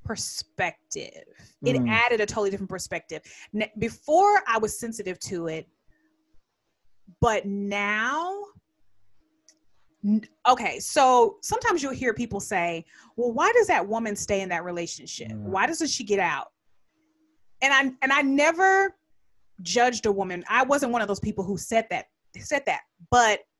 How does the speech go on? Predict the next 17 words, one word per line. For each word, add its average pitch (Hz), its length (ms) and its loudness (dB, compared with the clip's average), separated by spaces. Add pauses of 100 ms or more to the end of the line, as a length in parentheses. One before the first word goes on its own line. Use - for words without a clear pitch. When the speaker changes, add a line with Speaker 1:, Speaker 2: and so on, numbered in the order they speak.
(640)
Speaker 1:
have 220 340 0
gone 240 300 4
through 311 140 -2
the 240 80 -2
situation, 185 760 -4
now 233 240 4
understand 196 500 -2
why 165 760 2
people 165 280 -8
stay. 117 400 -14 (920)
And 226 180 0
people 320 320 2
who 262 280 4
have 220 340 0
comments 277 520 0
about 185 400 0
that, 175 300 2